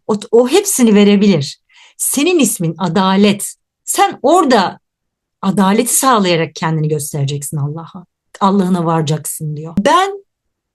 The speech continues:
benim sınavım olmayan bir şeyi kendimi kıyaslıyorum. Çok saçma.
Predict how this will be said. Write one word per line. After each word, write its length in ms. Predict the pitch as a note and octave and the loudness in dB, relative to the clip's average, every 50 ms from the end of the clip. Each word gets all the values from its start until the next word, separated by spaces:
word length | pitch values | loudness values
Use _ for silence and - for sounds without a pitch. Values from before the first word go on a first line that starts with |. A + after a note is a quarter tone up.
| _ _ - | _ _ -2
benim 480 | G3+ G3 F#3 C#4+ D#4 E4+ F#4 F#4 F#4+ F4+ | 0 0 0 0 0 -2 -2 -2 -2 -2
sınavım 540 | - - - E4 E4 E4 E4 E4 E4+ E4+ | -4 -6 -4 -4 -2 -2 -2 -2 0 2
olmayan 600 | F#4 G4+ A4+ G#4+ F#4+ E4+ D4+ C4+ B3 A#3+ A#3 A3+ | 2 4 4 4 2 2 2 2 2 2 2 2
bir 60 | G#3 G3+ | 2 2
şeyi 560 | - - - A3 G3+ G3 F#3+ F#3 F3 - - _ _ _ _ _ | 0 0 0 0 2 2 2 0 -2 -6 -10 _ _ _ _ _
kendimi 500 | - - A3+ G#3 G3+ F3+ F3 E3 D#3+ C#3 | -4 -2 0 2 2 0 0 -2 -4 -6
kıyaslıyorum. 760 | - - F3 D#3+ E3 - - - - E3+ E3 D#3 D3+ D#3 D#3 - _ _ _ _ _ _ _ _ _ _ _ _ _ _ _ _ _ _ | -6 -8 -8 -8 -6 -8 -10 -12 -12 -14 -14 -14 -14 -16 -20 -20 _ _ _ _ _ _ _ _ _ _ _ _ _ _ _ _ _ _
Çok 220 | - - E4+ - | -14 -14 -12 -10
saçma. 640 | - - F4 E4 D#4+ D#4+ - - C#4+ C#4+ D#4 E4 D#4+ | -6 -2 -2 -2 -2 -4 -6 -4 -4 -4 -4 -4 -8